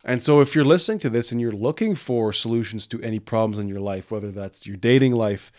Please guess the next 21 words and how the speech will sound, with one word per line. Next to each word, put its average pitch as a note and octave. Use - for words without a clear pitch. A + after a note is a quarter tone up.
you A2
have G2+
addiction, A#2
bad A2+
habit, A#2+
poor A#2+
self-control, A#2
time A#2+
management, A#2+
procrastination, A#2
you G2
want A2
to A2
improve A2+
your A2+
health, B2
you G#2
want G#2+
to A2
improve A2+
your A#2